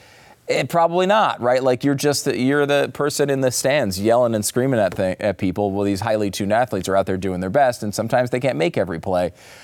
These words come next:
I'm not saying that the DeSantis campaign has been perfect by any means, but, like,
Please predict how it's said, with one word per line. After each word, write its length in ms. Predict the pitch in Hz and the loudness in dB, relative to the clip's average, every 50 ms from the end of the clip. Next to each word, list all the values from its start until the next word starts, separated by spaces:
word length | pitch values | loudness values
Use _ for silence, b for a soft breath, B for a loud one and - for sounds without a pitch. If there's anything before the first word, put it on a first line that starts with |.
| B B B B - | B B B B -2
I'm 140 | - 277 | 0 2
not 140 | 311 254 190 | 2 0 0
saying 400 | - - - 196 190 190 190 185 | 0 0 2 2 2 2 2 2
that 220 | 165 143 - - - | 2 0 0 -2 -4
the 220 | 139 131 131 135 | -2 0 0 0
DeSantis 440 | 127 123 - 147 151 139 143 127 - | 0 0 -2 -2 -2 -2 -2 -4 -2
campaign 380 | - 139 127 120 - 139 135 | -2 -2 -2 -2 -2 -2 -2
has 100 | 123 107 | -2 -2
been 140 | - 104 92 | -2 -4 -4
perfect 340 | 85 - 123 120 - 131 - | -2 -2 -2 -2 -4 -6 -4
by 120 | - 85 | -2 -2
any 180 | 90 113 117 98 | 0 0 0 0
means, 320 | 92 107 113 107 95 92 | 0 0 0 0 -2 -2
but, 160 | - - - 135 | -4 -4 0 2
like, 260 | 139 131 123 - | 2 2 0 0